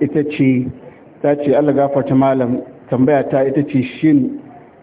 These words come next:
mace tana al'ada tana iya karanta Alƙur'ani ga waya ko, ko wan-, eh, tana iya karanta Alƙur'ani ga waya ko wanda takarda ce kawai za ta karanta? Ma'ana za ta iya karanta Alƙur'ani ga waya ko ko dole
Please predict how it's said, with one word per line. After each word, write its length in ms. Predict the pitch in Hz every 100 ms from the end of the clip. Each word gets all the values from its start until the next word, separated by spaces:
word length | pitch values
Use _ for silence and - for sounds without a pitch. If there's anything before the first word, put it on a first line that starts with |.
| -
mace 420 | 127 123 - 165
tana 240 | 165 175 147 127
al'ada 460 | 131 139 135 120 -
tana 260 | 160 156 139
iya 180 | 156
karanta 380 | 147 156 143 127
Alƙur'ani 640 | 127 123 131 143 147 143 123
ga 100 | 123
waya 260 | 147 131 123 120
ko, 380 | 165 165 160 - - - - - - - - - - -
ko 60 | - 165
wan-, 240 | 175 175 170
eh, 580 | 147 147 139 131 120 - - - - -
tana 200 | - 175
iya 160 | 165 160
karanta 320 | 160 160 147
Alƙur'ani 560 | 143 139 131 165 160 135
ga 80 | 139
waya 280 | 165 156 117 - - - - - - - - -
ko 100 | - 180 185
wanda 300 | 185 180 147
takarda 600 | - 165 151 143 151 151
ce 140 | 151 139
kawai 240 | - 151 135
za 140 | 139
ta 100 | 135
karanta? 460 | 131 139 123 131 107 - - 143
Ma'ana 400 | 127 139 160 156
za 120 | 170
ta 60 | 165
iya 100 | 156
karanta 340 | 170 156 -
Alƙur'ani 580 | 135 135 120 156 160 139
ga 100 | 127
waya 240 | 143 143
ko 160 | 120 156
ko 180 | 147 131
dole 240 | 143 139